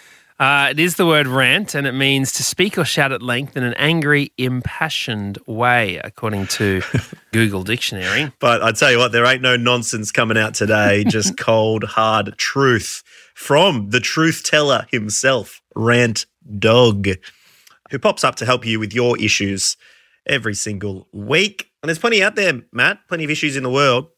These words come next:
Speaker 1: Haven't seen you on a bus yet. I saw Piers on a few buses with the old masking tape across his face.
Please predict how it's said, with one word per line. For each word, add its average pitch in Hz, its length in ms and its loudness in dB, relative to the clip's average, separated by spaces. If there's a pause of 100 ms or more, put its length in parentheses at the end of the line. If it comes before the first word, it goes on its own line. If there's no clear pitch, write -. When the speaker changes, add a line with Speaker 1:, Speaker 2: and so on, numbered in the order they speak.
(200)
Speaker 1:
Haven't 294 220 0
seen 240 240 2
you 226 320 4
on 196 100 2
a 151 60 0
bus 110 380 -2
yet. 123 200 0
I - 20 -16
saw 202 240 2
Piers 170 360 0
on 165 100 2
a 139 40 -4
few 143 200 0
buses 131 500 0
with 165 160 -4
the 139 160 0
old 127 220 2
masking 127 560 0
tape 113 240 -4
across 113 320 -4
his 107 140 -10
face. - 560 -4